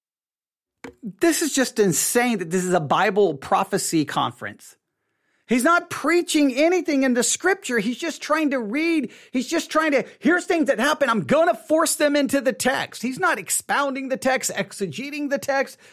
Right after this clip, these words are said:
teaching the text. And even some of these numbers, he's like, "Well, well, I mean, Hillary, there was a two-year span here,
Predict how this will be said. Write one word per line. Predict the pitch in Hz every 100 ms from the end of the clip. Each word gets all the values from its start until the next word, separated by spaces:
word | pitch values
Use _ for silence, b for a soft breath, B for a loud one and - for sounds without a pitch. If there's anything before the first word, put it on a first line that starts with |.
| b
teaching | - 330 311 302 262
the | 226
text. | - 180 147 -
And | 294 311
even | 339 339 330
some | 339
of | 330
these | 294 285
numbers, | 247 269 359 339 247 180
he's | 226
like, | 233 - B B 196
"Well, | 208 147
well, | - 165 -
I |
mean, | 196 B _
Hillary, | 214 233 220
there | 196
was | 175
a | 165
two-year | - 269 233 220
span | 196 - 220 180
here, | 220